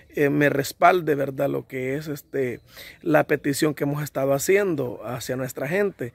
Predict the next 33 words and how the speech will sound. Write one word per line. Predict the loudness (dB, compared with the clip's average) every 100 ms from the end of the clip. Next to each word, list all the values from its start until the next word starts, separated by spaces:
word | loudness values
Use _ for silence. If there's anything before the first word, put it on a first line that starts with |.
| -14 -18 -2
sobre | 2 4
el | 2
caso | 4 4 4
del | 0 0
niño | 0 0 -2
que, | -4 -8 -10 -10
que | -10
usted | -4 -2 0
tiene, | 0 0 2
de | 4
Víctor, | 4 2 -2 -4
que | -4 -8
tiene | -4 -2
el, | -4 -6 -10
el, | -12 -8
el, | -8 -8 -14 -20 -20 -20 -4
el, | -2 -2 -6 -10 _ -20 -18 -2
el | -2
tumor | 0 2 2
en | 2
el | 2
cerebro. | 2 4 4 4
A |
ver | 4
si | 2
nos | 0
cuenta | 0 0 -2
un |
poco | -2 0 2 4
de | 4
esto | 2 0
usted, | -6 0 2 2
porque | 0 -6 -4 -2 0